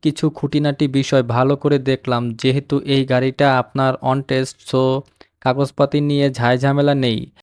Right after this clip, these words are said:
কিন্তু এই শোরুম দিয়ে গাড়ি কিনতে হলে ওনাদের থেকেই গাড়ির কাগজের কাজ করে নিতে হবে বাধ্যতামূলক। একদম ফাইল ট্রান্সফার থেকে শুরু করে আমাদের মালিকের নামে গাড়িটা বুঝিয়ে দিবে।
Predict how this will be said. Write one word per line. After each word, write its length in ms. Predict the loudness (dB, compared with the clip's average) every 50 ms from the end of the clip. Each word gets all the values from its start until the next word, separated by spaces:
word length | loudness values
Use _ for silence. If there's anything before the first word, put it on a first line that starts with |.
| _
কিন্তু 360 | 2 2 2 4 2 2 2 2
এই 200 | 4 2 2 2
শোরুম 420 | 2 0 -2 0 0 0 0 0 0
দিয়ে 240 | 0 2 2 2 2
গাড়ি 300 | 2 2 2 2 0 -2
কিনতে 380 | -2 -4 -4 -4 -2 -2 -2
হলে 340 | -2 0 -2 0 0 -2 -2 -4 _
ওনাদের 320 | -2 -2 -2 0 0 -2 -4 -2
থেকেই 340 | -2 -2 0 2 2 0 0
গাড়ির 340 | 2 0 0 0 0 -2 0
কাগজের 520 | 0 0 0 0 0 -2 0 0 -2 -2 0 0
কাজ 320 | 2 2 2 0 -2 -6 -6
করে 240 | -4 0 0 0 0
নিতে 300 | 0 -2 -2 -2 -2 0
হবে 320 | 0 0 0 0 0 0
বাধ্যতামূলক। 840 | 2 2 0 0 0 -2 -2 0 -2 -2 -2 -4 -6 -8 -8 -10 -12 -6
একদম 380 | -4 -4 -4 -2 -4 -4 -4 -4
ফাইল 300 | -2 0 0 0 0 0
ট্রান্সফার 460 | -2 -2 -4 -4 -4 -6 -6 -6 -6 -4 -4
থেকে 200 | -6 -4 -4 -4
শুরু 300 | -4 -4 -2 -2 -2 -2
করে 320 | -2 -4 -6 -6 -6 -8 -12 -14 _ _ _ _ _ _ _
আমাদের 380 | -4 -2 0 0 0 0 -2
মালিকের 440 | 0 0 0 0 -2 -2 -4 -4 -2
নামে 260 | -2 -2 -2 -2 -2
গাড়িটা 380 | 0 0 0 0 0 0 -2 -2
বুঝিয়ে 420 | -2 -2 -4 -4 0 0 0 0
দিবে। 360 | 0 -2 -2 -2 0 -2 -2